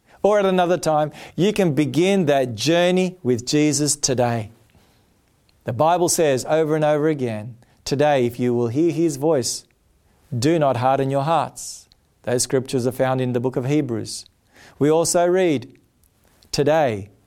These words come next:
is the day of salvation." Today is the day of salvation. So today, my friends, those who are here, those who are watching, wherever you may be, or listening, I want to encourage you to turn to Jesus. Look to him.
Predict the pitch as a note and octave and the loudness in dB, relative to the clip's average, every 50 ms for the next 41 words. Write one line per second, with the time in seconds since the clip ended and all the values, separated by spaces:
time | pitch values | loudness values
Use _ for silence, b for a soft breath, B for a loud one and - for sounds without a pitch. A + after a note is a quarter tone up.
0 | _ _ _ - C3+ B2+ A2 A#2+ A2 G2+ B2 B2 A#2+ A2 A2+ - - A2 G#2 G#2+ | _ _ _ -4 -4 -2 -2 -2 -4 -2 -2 -2 -2 -2 -4 -4 -6 -6 -6 -6
1 | G#2 G#2+ A2+ A2+ - - G#2 G2 G2 F#2+ _ _ _ _ _ _ _ _ _ - | -6 -6 -6 -6 -8 -10 -12 -14 -16 -18 _ _ _ _ _ _ _ _ _ -8
2 | - D3+ C#3 B2+ C#3 C#3+ C#3+ C#3+ C#3 C3 B2+ A#2+ A2+ A#2 A#2 G#2 G2 A#2+ A#2+ A#2+ | -2 -2 0 2 2 2 4 2 2 2 2 0 -2 -6 -10 -10 -8 -6 -6 -4
3 | A2+ G#2+ - - - A2 G#2 G2+ G#2+ G#2+ G#2 G2 - - A2 A2 - B B B | -6 -6 -6 -6 -6 -6 -8 -8 -10 -12 -12 -12 -12 -12 -14 -14 -16 B B B
4 | B B - D#3 B2 - D#3+ E3 E3 F3 F3+ F3 F3 E3+ E3 - F3 E3+ E3+ F3 | B B 0 0 2 2 2 2 2 2 2 2 2 0 0 0 0 2 2 0
5 | F3 F3 D#3+ - - - _ _ _ _ _ _ _ - C#3 D3+ D#3 C#3+ - D#3+ | -2 -2 -6 -8 -8 -10 _ _ _ _ _ _ _ 0 2 2 2 2 2 2
6 | D#3+ D3 C#3 D3 D3+ D#3 D#3+ D3+ - B B B B - D3 D3+ D#3+ D3 - E3 | 2 2 2 2 2 2 2 0 -2 B B B B 0 2 2 2 2 2 2
7 | D#3+ D3+ D3 C#3+ D3+ D3+ D3 - - D3+ D3+ D3 C3 B2+ C3 D3 C#3+ D3+ D#3 D#3 | 2 2 4 2 2 0 0 -4 -4 -4 -2 -2 0 2 2 2 2 2 2 2
8 | D#3 D#3 D#3+ D#3+ D3 C3 D#3 D#3 D#3+ E3 E3 D#3+ D#3 D3 E3+ E3 D#3 E3 E3 - | 2 2 2 2 2 2 2 2 4 2 2 2 2 2 2 2 2 2 2 0
9 | - E3+ D#3+ D#3 - B B B B B D3+ F3 F#3+ F#3+ E3 D3+ C3+ A#2+ - D3+ | 0 -2 -2 -2 -4 B B B B B 0 2 2 2 2 0 -2 -2 0 0
10 | D3+ D3+ D#3 D3+ C3+ - D3 C#3 B2 - A2 - - C#3 C3 A#2+ - A#2+ G2+ - | 2 2 2 0 0 -2 -2 -4 -4 -4 -8 -8 -6 -6 -6 -6 -6 -8 -8 -6
11 | A2 G#2 G2 G2 G#2+ G#2 - - - B B B B B B B D3 D#3+ F#3 A3 | -6 -6 -8 -10 -12 -16 -18 -18 -20 B B B B B B B 2 2 4 2
12 | A3 A3 A3 - G3+ F3+ D#3+ E3+ D#3+ C#3 A#2+ G2 - | 2 0 0 -2 0 0 0 0 0 0 -2 -4 -8